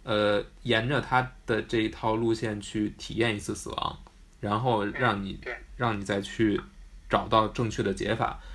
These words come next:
Speaker 2: 说白了就是他做了这个精彩的死亡了，不能不让你看见，是吧？
Speaker 1: 呃，是，是两，
Speaker 2: <laughs> 不让你看见。
Speaker 1: 是两种吧，就是他其实这个是沿袭自 Limbo 嘛，就是他的这种 trial and death 的这种谜，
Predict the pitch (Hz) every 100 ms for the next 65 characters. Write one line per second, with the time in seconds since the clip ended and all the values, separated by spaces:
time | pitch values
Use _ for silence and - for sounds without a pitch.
0 | - - - 147 147 151 147 165 160 185
1 | 147 127 127 127 - - 170 151 131 135
2 | - - - 139 143 143 151 151 139 -
3 | 147 139 - 135 139 - - - 110 107
4 | 107 107 107 107 104 - 151 - - 156
5 | 113 - - 143 113 131 143 101 104 107
6 | - 147 131 123 120 - - - - 170
7 | 170 151 160 165 135 123 120 110 117 151
8 | 120 135 117 123 123 107 - - 113 123
9 | 123 113 - - - - 127 123 117 107
10 | - 120 107 107 101 - 127 135 147 131
11 | 113 113 110 107 110 - - 131 104 -
12 | - 104 104 101 107 104 104 - 107 113